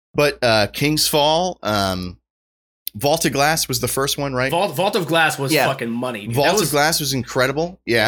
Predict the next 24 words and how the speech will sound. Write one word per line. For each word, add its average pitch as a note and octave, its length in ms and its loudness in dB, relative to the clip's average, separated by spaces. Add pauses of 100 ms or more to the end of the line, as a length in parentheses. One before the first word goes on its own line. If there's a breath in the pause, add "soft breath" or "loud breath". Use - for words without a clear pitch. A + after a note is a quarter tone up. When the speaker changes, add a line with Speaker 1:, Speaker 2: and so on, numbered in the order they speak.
Speaker 2:
Yeah. - 40 -18 (540)
Speaker 1:
Like, E3+ 400 2
the, D#3 340 0
the, D#3+ 300 0
the, C#3 420 2
the B2+ 140 0
Leviathan C3 800 2
or C#3+ 80 -2
whatever C#3 180 0
it - 60 -4
was C#3 140 -2
called C#3+ 260 0
in C3+ 100 -4
two, D3 440 -2
it C#3 140 -4
just - 220 0
felt G#3 200 0
so F#3 300 0
uncreative. D3+ 800 0 (420)
And F3+ 120 0
you A3+ 80 2
don't C#4 180 2
even, B3+ 280 2
like, F#3 300 0